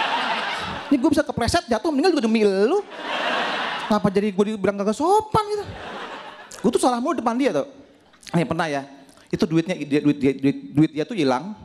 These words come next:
gua yang disalahin. "Eh, duit Mama di meja kamu pakai buat apa?" "Mama kok nuduh, Mah?"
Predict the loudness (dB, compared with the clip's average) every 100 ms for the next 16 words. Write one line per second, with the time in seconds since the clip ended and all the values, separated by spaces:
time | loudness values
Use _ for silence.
0 | -20 -20 _ -2 0 0 0 0 -2 -8
1 | -10 -14 -16 -16 -20 _ _ _ _ -2
2 | -2 -6 -6 -2 0 0 0 2 0 -2
3 | -6 -6 -4 -2 0 0 -2 -6 -10 _
4 | _ _ _ _ _ _ _ _ -6 -2
5 | -2 0 -2 -2 -2 0 0